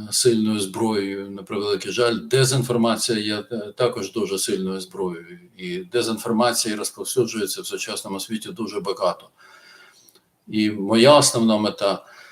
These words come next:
це надавати реальну, правдиву інформацію про те, що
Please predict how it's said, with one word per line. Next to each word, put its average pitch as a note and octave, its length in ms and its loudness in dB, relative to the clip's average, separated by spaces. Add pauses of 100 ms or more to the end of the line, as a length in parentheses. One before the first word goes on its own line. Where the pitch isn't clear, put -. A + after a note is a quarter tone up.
(240)
це A#2+ 140 6
надавати A#2+ 880 4
реальну, A2 640 6
правдиву G#2 520 -4
інформацію F#2+ 680 -2
про F#2+ 160 -8
те, G2+ 220 -2
що F#2+ 380 -4